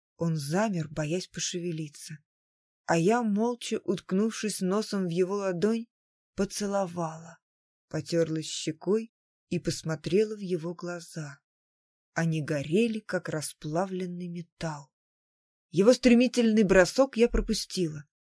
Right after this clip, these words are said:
упала спиной на матрас, разом почувствовав вес Жданова на себе. Он мягко, словно извиняясь, коснулся моих губ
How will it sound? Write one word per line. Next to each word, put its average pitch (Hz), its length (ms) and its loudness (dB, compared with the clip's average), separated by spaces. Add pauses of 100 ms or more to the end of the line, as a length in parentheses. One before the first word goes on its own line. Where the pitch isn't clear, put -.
(240)
упала 190 320 8
спиной 180 320 2
на 175 100 0
матрас, 208 540 -2 (460)
разом 196 340 8
почувствовав 196 760 4
вес 180 220 4
Жданова 202 560 4
на 208 140 -2
себе. 170 480 -4 (840)
Он 170 220 0
мягко, 180 500 0
словно 214 460 2
извиняясь, 220 480 2
коснулся 226 560 0
моих 202 300 0
губ 254 320 0